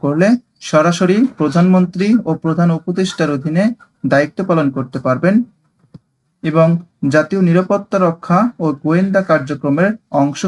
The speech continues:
হতে পারবেন। ডিয়ার ভিউয়ার্স, কেমন লাগলো এই ভিডিওটি অবশ্যই কমেন্টস করে জানাবেন এবং এই সম্পর্কে আপনার কোনো কিছু জানার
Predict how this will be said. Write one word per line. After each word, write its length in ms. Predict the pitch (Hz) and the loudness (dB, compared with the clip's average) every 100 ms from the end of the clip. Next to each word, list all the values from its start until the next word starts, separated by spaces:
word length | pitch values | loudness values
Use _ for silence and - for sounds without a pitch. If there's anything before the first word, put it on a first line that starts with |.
| 165 | -2
হতে 160 | 160 135 | -4 -2
পারবেন। 300 | 131 123 160 240 - - _ _ _ _ _ _ _ _ _ _ | -2 0 2 2 0 -18 _ _ _ _ _ _ _ _ _ _
ডিয়ার 280 | 143 165 160 | 0 0 0
ভিউয়ার্স, 340 | 156 156 202 214 - _ | 0 0 0 0 -10 _
কেমন 240 | 156 156 165 165 | -2 0 0 2
লাগলো 240 | 156 147 185 202 - | 2 2 -2 -2 -6
এই 60 | 139 131 | -4 -4
ভিডিওটি 340 | 143 139 185 226 - 143 | -4 -4 -4 -4 -6 -4
অবশ্যই 360 | 135 143 - 147 | -4 -4 -6 -4
কমেন্টস 280 | 135 135 131 - | -2 -2 -2 -6
করে 120 | 135 | -4
জানাবেন 360 | 131 135 180 226 240 _ _ _ _ 175 | -2 -2 -2 -4 -6 _ _ _ _ -4
এবং 180 | 165 180 170 | -2 -2 -2
এই 80 | 185 214 | -2 -2
সম্পর্কে 480 | 208 208 196 202 202 185 156 | -2 -4 -8 -6 -6 -6 -10
আপনার 200 | 147 170 165 | -6 -6 -4
কোনো 140 | 165 170 | -6 -6
কিছু 200 | 175 180 185 185 _ _ 139 | -6 -4 -4 -4 _ _ -2
জানার 260 | 151 151 156 | 0 0 -2